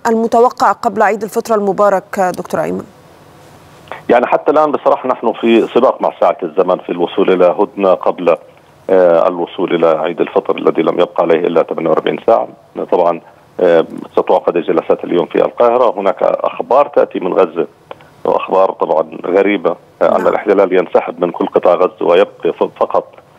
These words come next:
Speaker 2: فرقة واحدة، فرقة من فرقة النحل التابعة لجبعاتي في منطقة نتسريم، وهي منطقة التي تفصل قطاع غزة شمال عن جنوب في منطقة شمال وادي غزة، وهي أنشأت بها مباني خرسانية وشق بها طريق. هل هذا هو المكان الذي سيبقى به الاحتلال؟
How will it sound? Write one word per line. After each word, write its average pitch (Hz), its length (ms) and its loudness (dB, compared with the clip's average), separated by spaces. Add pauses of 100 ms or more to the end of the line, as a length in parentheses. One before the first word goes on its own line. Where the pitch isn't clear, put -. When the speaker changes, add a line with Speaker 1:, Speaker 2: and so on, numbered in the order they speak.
(300)
Speaker 2:
فرقة 107 280 0
واحدة، 95 380 0
فرقة - 300 -6
من 82 80 -2
فرقة - 320 -2
النحل 90 280 -2
التابعة 85 280 2
لجبعاتي 85 600 0
في 90 120 -14
منطقة 87 460 -4
نتسريم، 85 520 0
وهي 85 160 0
منطقة - 520 -2 (520)
التي 92 200 2
تفصل 90 400 -2
قطاع - 280 0
غزة 90 340 -2
شمال 85 260 0
عن 80 160 -2
جنوب 85 260 -4
في 80 140 -8
منطقة 85 540 -2
شمال 85 320 0
وادي 80 260 -2
غزة، 80 380 -2
وهي 90 300 2
أنشأت 92 420 0
بها 87 260 0 (540)
مباني 87 520 0
خرسانية 90 640 0
وشق - 360 -2
بها 85 180 0
طريق. - 340 -4
هل 92 260 0
هذا 92 180 2
هو 92 120 2
المكان 87 380 -2
الذي 85 200 -2
سيبقى 90 260 0
به 87 100 2
الاحتلال؟ - 460 -2